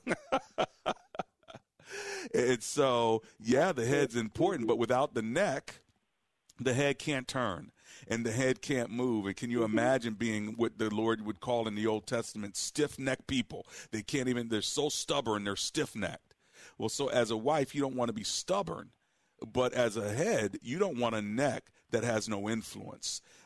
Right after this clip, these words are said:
Speaker 1: Uh, otherwise, you're just gonna be wobbling all over the place. So you need a strong neck that has influence to turn the head in the direction it will go. Is that, is that helpful? What do you think about that, Miss Gina?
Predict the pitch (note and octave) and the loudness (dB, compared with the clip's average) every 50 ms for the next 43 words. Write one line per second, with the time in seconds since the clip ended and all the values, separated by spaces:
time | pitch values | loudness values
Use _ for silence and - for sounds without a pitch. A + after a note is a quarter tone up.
0 | - - G#2+ G#2+ - A#2 A#2 A#2+ A2+ G#2+ G#2 G#2 G2+ G#2 G2+ G2 G2+ - - G#2+ | -2 0 0 2 2 2 2 2 2 2 2 2 0 -2 -6 -6 -6 -4 -4 -4
1 | F#2 F2+ G2+ F#2+ F2 F#2 G2 G2+ G#2 G2 G#2 G#2 G2 G2 F#2+ F#2+ F#2 G2 G#2+ A#2 | -4 -4 -6 -6 -2 0 2 2 2 2 0 -2 0 0 0 0 2 2 0 0
2 | A2 G2+ F#2+ G2 - - - G2 F#2+ F2+ - - A2 G2+ G#2+ G#2+ A2 G2+ F#2 - | 0 -2 -8 -10 -8 -6 -4 -4 -4 -4 -4 -6 -6 -4 -4 -4 -4 -4 -4 -4
3 | - - - - A2 A2+ A#2 C3+ D#3 E3+ E3 D3+ C3 G#2 G2 A2 - - - _ | -6 -6 -6 -6 -4 -2 0 0 -2 -2 -2 -2 0 0 0 -2 -4 -10 -18 _
4 | _ _ _ _ - - _ _ G#2 G#2 A2 A2 G2+ G2 F2 G#2 A#2 C#3 E3+ D#3 | _ _ _ _ -20 -20 _ _ 0 2 2 2 0 0 0 0 0 0 -2 -4
5 | - - A2+ G#2+ F#2+ F#2 F#2+ - - - G2+ - - - - B2+ B2+ C3 C#3 C#3+ | -8 -6 -4 -4 -4 -4 -6 -8 -10 -12 -14 -10 -10 -8 -4 -2 -2 -2 -2 -2
6 | C#3 C#3 B2+ A2 A2 B2 A#2 G#2+ G2 F#2+ F#2 F2 - - - - - _ _ _ | -2 -2 -2 0 0 0 2 4 2 2 0 -2 -6 -18 -20 -20 -20 _ _ _
7 | - A#2 A#2+ A#2+ A#2 A2+ A2+ G#2+ A2 G#2+ G2+ G#2 G#2+ G#2 - - - - G#2 G2 | 0 2 2 2 0 -2 0 0 0 0 0 0 -2 -2 -2 -6 -6 -4 -6 -8
8 | G2+ G2 F#2+ G2 _ _ _ _ _ _ - G2 F#2 - F#2 F2+ F2+ F2 D#2+ F#2+ | -8 -10 -12 -16 _ _ _ _ _ _ -2 -2 -2 -2 -4 -4 -4 -4 -2 -2
9 | F2+ E2 D#2+ D#2 D#2 - _ _ _ _ _ _ _ _ _ _ _ - A2+ A#2 | -2 0 -2 -4 -8 -14 _ _ _ _ _ _ _ _ _ _ _ -8 -4 0
10 | F#3+ A3 A#3+ A3+ - - D3+ D3 F3 G#3+ A3+ E3+ F3 E3+ E3 - F3+ F3 A3 A#3 | 2 0 0 0 -2 -2 -2 2 2 2 2 4 2 0 2 0 -2 -2 0 0
11 | - A3 - F3 D#3 C3 - G#2 F#2+ G2 F#2+ F2 - - F#2+ F2+ F#2 - - _ | -2 -2 0 -2 -2 -2 -2 0 2 2 0 0 0 -2 -2 -2 -2 -4 -8 _
12 | _ _ _ _ _ - G#2+ G2+ - - - A2 F#2+ F2+ F2+ F2+ G2+ | _ _ _ _ _ -8 -8 -8 -6 -6 -6 -6 -4 -6 -6 -8 -12